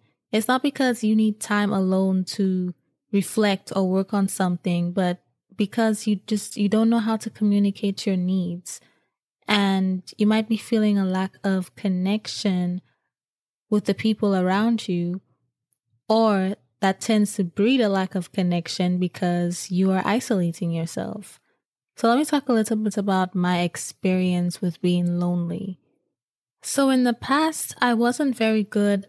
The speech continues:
at being vulnerable. I did my best to not put myself in vulnerable situations because of past experiences and just because I just don't like how it feels. You know, I just don't like being so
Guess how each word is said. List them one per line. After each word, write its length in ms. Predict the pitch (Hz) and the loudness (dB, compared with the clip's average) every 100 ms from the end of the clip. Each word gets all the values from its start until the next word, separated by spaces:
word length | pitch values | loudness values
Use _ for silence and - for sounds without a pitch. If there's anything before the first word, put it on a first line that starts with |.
| - | -4
at 640 | 202 190 185 - - - _ - | -2 0 -2 -6 -16 -16 _ -2
being 360 | 208 208 196 | 2 4 2
vulnerable. 960 | 185 190 185 185 175 175 175 185 190 190 _ _ _ _ _ - | 0 0 0 0 0 0 -2 -6 -6 -10 _ _ _ _ _ -2
I 120 | 233 | 0
did 220 | 240 247 | 0 2
my 160 | 220 196 | 2 2
best 480 | 185 190 214 - | 2 0 -2 -4
to 80 | - | 0
not 360 | 196 190 208 - | 2 2 0 -2
put 220 | 240 - | -4 -2
myself 520 | 190 190 - 190 190 - | -2 -2 -2 -2 -2 -2
in 180 | 190 | 0
vulnerable 580 | 180 185 185 190 196 196 | 0 0 2 2 2 0
situations 1080 | 190 196 - 196 185 180 - 208 214 226 220 | -2 -6 -2 0 2 0 0 2 2 2 0
because 360 | 208 202 190 190 | -2 0 0 0
of 120 | 180 | -2
past 340 | - 196 - | -2 -2 -2
experiences 1300 | 190 - - - 180 185 208 - 226 226 226 226 - | -4 -6 -6 0 2 2 2 0 0 2 2 0 -2
and 120 | - 196 | 0 0
just 180 | 220 | 0
because 320 | 277 - 240 - | -2 0 -2 -2
I 60 | 202 | -6
just 200 | - - | -4 -2
don't 220 | 190 190 | 0 2
like 260 | 185 180 | 0 -2
how 200 | - 196 | -2 0
it 120 | 185 - | 0 -2
feels. 580 | - - 180 175 180 | -6 -2 0 0 -2
You 60 | 190 | 0
know, 80 | 196 | 0
I 60 | |
just 180 | 202 214 | 0 -2
don't 160 | 214 202 | 0 2
like 220 | 196 185 | 2 0
being 300 | 190 185 185 | 0 2 0
so 520 | - - 180 180 175 | -2 0 2 2 0